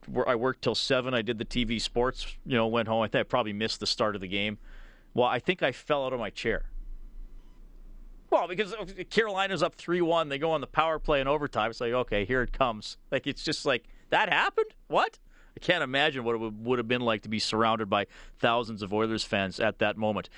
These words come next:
We have Kevin on line two. Kevin, thanks for calling Inside Sports.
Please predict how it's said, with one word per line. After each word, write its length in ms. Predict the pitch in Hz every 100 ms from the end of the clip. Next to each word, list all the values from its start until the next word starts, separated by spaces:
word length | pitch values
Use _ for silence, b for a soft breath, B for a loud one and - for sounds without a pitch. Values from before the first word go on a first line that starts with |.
| B B
We 80 | 180
have 220 | 185 -
Kevin 400 | - - 247 156 - -
on 240 | 147 143
line 220 | 147 160 135
two. 220 | 175 139
Kevin, 320 | - 294 220
thanks 220 | 202 226 -
for 80 |
calling 260 | 185 196 190
Inside 340 | 190 - 180
Sports. 440 | - 180 147 -